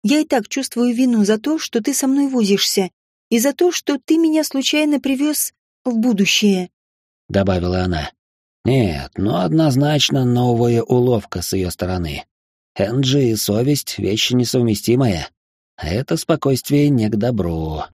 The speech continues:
Speaker 2: Ой, не к добру. Поехали, дома разберёмся»,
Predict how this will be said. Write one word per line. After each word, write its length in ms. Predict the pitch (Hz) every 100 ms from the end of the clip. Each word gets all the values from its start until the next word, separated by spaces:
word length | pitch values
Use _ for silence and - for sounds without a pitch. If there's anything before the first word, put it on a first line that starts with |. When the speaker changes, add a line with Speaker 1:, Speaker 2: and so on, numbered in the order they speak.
| _ _
Speaker 2:
Ой, 300 | - 185 175
не 200 | 156 143
к 60 | 131
добру. 680 | 117 117 107 92 78 67 - - _ _ _ _
Поехали, 640 | - 117 143 113 101 80 - _ -
дома 320 | 131 151 110
разберёмся», 600 | 98 98 101 87 - 80